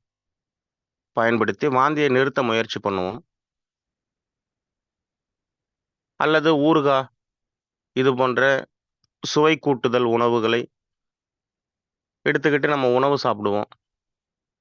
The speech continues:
அடுத்த கட்டமாக அந்த உணவு வயிறால், இரைப்பையால் செரிமானமாகாமல் உடனடியாக நேரடியாக குடல் பகுதிகளுக்கு தள்ளி அதை பேதியாக மாற்றிவிடும்.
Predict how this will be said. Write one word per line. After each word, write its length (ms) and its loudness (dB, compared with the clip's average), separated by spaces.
அடுத்த 260 0
கட்டமாக 680 2
அந்த 240 0
உணவு 500 2
வயிறால், 600 2
இரைப்பையால் 720 2
செரிமானமாகாமல் 1120 0
உடனடியாக 640 4
நேரடியாக 800 0
குடல் 280 0
பகுதிகளுக்கு 560 0
தள்ளி 300 0
அதை 220 0
பேதியாக 580 0
மாற்றிவிடும். 560 -4